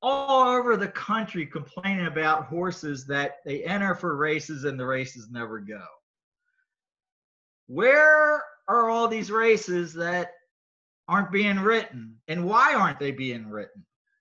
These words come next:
But you know what? I guarantee you, whoever the leading trainer is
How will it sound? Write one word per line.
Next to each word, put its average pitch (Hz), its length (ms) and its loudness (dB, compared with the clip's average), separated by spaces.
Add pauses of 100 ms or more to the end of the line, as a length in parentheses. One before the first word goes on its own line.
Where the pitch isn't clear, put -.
(200)
But 202 140 -4
you 214 120 0
know 269 220 6
what? 294 460 4
I 226 80 -4
guarantee 269 720 0
you, 202 280 2 (420)
whoever 240 420 4
the 220 120 0
leading 233 420 -2
trainer 254 720 0
is 165 600 0